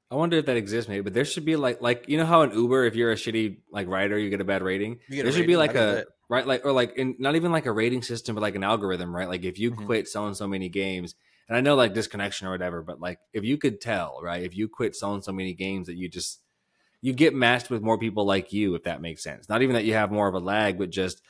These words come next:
Speaker 1: the people that
Speaker 2: <laughs>
Speaker 1: stick it out,
Speaker 2: Mm-hmm.
Speaker 1: you get to play with more people that stick it out. My first thought was, like, if you could capture all the people that got the code and, like, only play against each other all the time,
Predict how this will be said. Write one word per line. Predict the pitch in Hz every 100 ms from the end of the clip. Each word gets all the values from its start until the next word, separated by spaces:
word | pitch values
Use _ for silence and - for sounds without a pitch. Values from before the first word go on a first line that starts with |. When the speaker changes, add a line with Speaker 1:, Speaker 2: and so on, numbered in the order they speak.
| _
Speaker 1:
the | 107
people | 117 139 143
that | 123
Speaker 2:
<laughs> |
Speaker 1:
stick | 196 117 110
it | 98
out, | 95 104 147 - _ -
Speaker 2:
Mm-hmm. | 120 113 95
Speaker 1:
you | 127
get | 117 123
to |
play | 117 113
with | 104
more | 110 107
people | 107 98 101
that | 95
stick | - 101
it | 98
out. | 101 101 104
My | 107
first | 107 147 160
thought | 123 107
was, | 98 92
like, | 95 92 -
if | 104
you | 110 180
could | 254 214
capture | 147 143 147 117
all | 107
the | 117
people | 110 107 107
that | 107 95
got | 95 -
the |
code | 92 101 90 104 123 -
and, | 101
like, | 95 90 _ -
only | 92 101 107
play | 107 104
against | 101 104 104
each | 98
other | 98 104
all | 95 98
the | 95
time, | 92 87 98 131